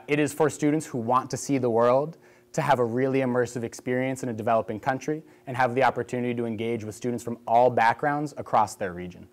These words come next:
Students actually have to be nominated for Global Glimpse in order to apply. Uh, it is a leadership development program, so we're looking for students who are open-minded, interested in learning,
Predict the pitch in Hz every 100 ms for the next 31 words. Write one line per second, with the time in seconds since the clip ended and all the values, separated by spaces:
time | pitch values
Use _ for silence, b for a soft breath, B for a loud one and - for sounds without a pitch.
0 | - - 202 220 190 160 - 143 139 131
1 | 113 113 117 120 110 101 92 110 101 101
2 | 92 92 87 90 - - 123 120 113 -
3 | 104 - 120 98 82 - b b b 107
4 | 113 131 160 160 151 151 143 165 127 123
5 | 127 117 104 143 143 160 151 135 123 127
6 | 123 117 117 - 120 117 117 110 110 107
7 | 107 117 117 110 107 - 123 - 131 117
8 | 117 113 107 113 117 120